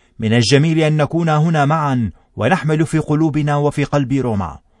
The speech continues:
وجوه الأشخاص الذي نعتني بهم. لكن من المهم بشكل خاص أن نصلي ونشارك بطريقة واضحة وصادقة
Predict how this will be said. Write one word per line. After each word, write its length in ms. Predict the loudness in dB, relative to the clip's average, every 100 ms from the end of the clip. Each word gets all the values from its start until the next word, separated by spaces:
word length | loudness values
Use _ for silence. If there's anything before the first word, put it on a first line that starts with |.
| _ _
وجوه 360 | -10 -2 0 0
الأشخاص 520 | -2 -4 -2 -2 -2
الذي 360 | -4 -4 -2 -2
نعتني 400 | -4 -2 -2 0
بهم. 360 | -2 -4 -10 -18 _ _ -8
لكن 520 | -2 -2 0 0 2
من 160 | 2 2
المهم 420 | 2 4 4 2
بشكل 520 | 2 0 -2 0 0
خاص 380 | 0 -2 -2 -4
أن 220 | -2 0
نصلي 520 | 0 0 -2 -2 -2
ونشارك 760 | -2 -2 0 0 -2 -4 -8 -12 _ _ _ -6
بطريقة 680 | 0 0 0 0 0 2
واضحة 420 | 2 0 -2 -4 -2
وصادقة 720 | -2 -2 -4 -6 -10 -14 -16